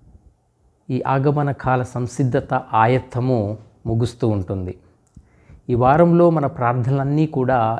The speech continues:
ఇమ్మానువేలు, దేవుడు మనతో ఉన్నాడు, దేవుడు మనల్ని ప్రేమిస్తూ ఉన్నాడు, దేవుని యొక్క ప్రేమ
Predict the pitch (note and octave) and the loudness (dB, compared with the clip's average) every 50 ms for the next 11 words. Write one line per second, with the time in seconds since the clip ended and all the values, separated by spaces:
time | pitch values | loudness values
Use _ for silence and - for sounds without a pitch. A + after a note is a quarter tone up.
0 | - - B2+ B2 B2+ C3+ D3 D3 D#3 D#3 D#3 D#3+ D3+ C3+ B2+ B2 A#2+ A#2+ A#2 C3 | -6 -6 -4 -2 0 2 2 2 2 4 4 4 4 4 4 2 2 2 2 2
1 | B2 A2+ - - - _ _ _ _ - A2+ G#2 G#2+ B2 C#3 D#3 D#3+ E3+ E3 E3 | 0 0 -6 -14 -20 _ _ _ _ -8 -6 0 2 2 2 4 4 4 2 2
2 | D3+ C#3+ C3+ B2 A#2 - C3 B2 A#2 A#2 A2+ A2+ A2+ A2+ A2+ A2 A#2+ A2+ - - | 2 0 -2 -4 -4 -2 -2 -2 -2 -2 -2 0 0 0 2 2 2 0 -2 -4
3 | - _ _ _ _ _ _ _ _ - A2 G#2+ G#2+ C3+ C#3+ D#3+ E3+ E3+ D#3+ D3+ | -12 _ _ _ _ _ _ _ _ -8 -6 2 4 6 6 6 6 4 4 2
4 | D3 C#3+ C#3 C#3 C3+ C3 B2 - - B2+ C3 C#3 D3 D3 D3 - - - C#3 B2 | 0 -2 -2 -2 -2 -4 -4 -4 -2 0 0 2 0 -2 -4 -6 -4 -2 -2 0
5 | B2 A#2 A2+ A2 A2 A2 A2 B2+ A#2+ A2+ - - - - _ _ _ _ _ _ | 0 0 0 0 0 0 2 2 0 0 -2 -8 -16 -20 _ _ _ _ _ _
6 | - A2+ G#2 G#2 B2+ C#3 C#3+ D#3 D3+ C#3+ C#3 C3+ - B2+ A2 - - - B2+ B2 | -10 -8 0 2 4 4 4 2 2 0 0 0 -2 -4 -4 -4 -6 -2 2 4
7 | B2 B2+ B2 A#2+ B2+ B2+ A2+ | 4 4 4 2 0 0 -2